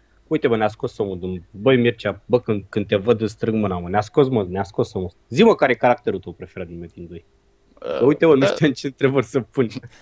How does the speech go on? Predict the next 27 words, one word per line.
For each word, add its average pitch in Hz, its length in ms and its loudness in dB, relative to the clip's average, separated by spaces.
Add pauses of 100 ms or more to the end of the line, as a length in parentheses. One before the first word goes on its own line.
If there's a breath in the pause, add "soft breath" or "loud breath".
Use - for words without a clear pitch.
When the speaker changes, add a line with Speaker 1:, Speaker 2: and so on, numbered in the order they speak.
(600 loud breath)
Speaker 2:
Îl 127 200 6
știe 170 520 6
lumea, 98 360 2
dacă 92 460 -2
au 101 100 2
venit 104 200 -2
aici 117 140 0
pentru 98 220 -12
mine, 127 160 -4
ei 127 80 -6
știu. 87 340 -14 (340)
Este - 320 0
ninja 120 280 4
Speaker 1:
Știi 120 120 8
Speaker 2:
lăul, 98 200 4
Speaker 1:
ce? 156 80 -4
Speaker 2:
ninja. 95 600 -6 (580 soft breath)
Speaker 1:
Ninja 92 460 -10
lău. 98 280 -10 (880)
Speaker 2:
Da, 151 180 6
acum 131 200 0
a 160 100 8
apărut 160 380 4
un 123 60 -6
caracter 127 420 4
nou, 123 160 2
Lican, 113 460 0